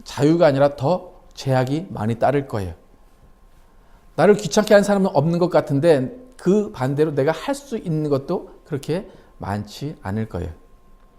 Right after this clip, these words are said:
뭐 누가 없으면 잠을 또 잘 잘 것 같죠, 그죠? 나를 깨우는 사람이 없으면 잠을 잘 잘 것 같은데 잠을 자려고 해도 모기가 와서 여러분을 물어서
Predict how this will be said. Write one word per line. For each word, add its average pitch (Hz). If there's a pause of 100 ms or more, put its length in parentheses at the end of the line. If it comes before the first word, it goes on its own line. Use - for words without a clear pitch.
(760)
뭐 143
누가 180
없으면 175
잠을 156
또 151
잘 147
잘 -
것 127
같죠, 110
그죠? 117 (260)
나를 127
깨우는 180
사람이 156
없으면 127
잠을 123
잘 117
잘 110
것 123
같은데 113 (260)
잠을 156
자려고 143
해도 156 (260)
모기가 170
와서 180 (140)
여러분을 139
물어서 143